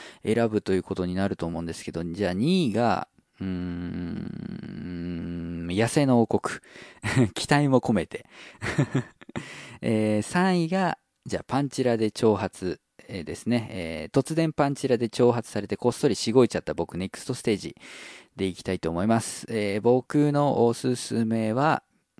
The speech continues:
うん。まあ、そうですね。えー、野生の王国。<laughs> あの、名前出してないですけど、あの、違う名前名乗ってますけど、多分、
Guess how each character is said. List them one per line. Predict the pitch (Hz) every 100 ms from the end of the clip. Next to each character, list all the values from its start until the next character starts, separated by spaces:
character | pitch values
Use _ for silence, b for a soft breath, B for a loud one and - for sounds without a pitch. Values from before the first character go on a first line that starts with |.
| 107
う |
ん。 | 104 87 - _ _ _ _ -
ま | 127 113 - -
あ、 | B B B B -
そ | 117
う |
で | 82
す | -
ね。 | 113 104 -
え | - 87 80 -
ー、 | 98
野 |
生 | 104 135
の | 113
王 | 107
国。 | - - - B B B
<laughs> |
あ | - - 123 110
の、 | 107 101 _ _ _ _ _ _ -
名 | 110 113
前 | 190 208
出 | 202
し | -
て | 95
な | 85
い | 82 - -
で | -
す | -
け | 78
ど、 | 92 - - _ _ _ -
あ | 104 87
の、 | 87 - - 110 -
違 | 180
う | 208
名 | 196
前 | 185
名 | 165
乗 | 165
っ |
て | -
ま | -
す | -
け | 147
ど、 | 151
多 | 127
分、 | 73 64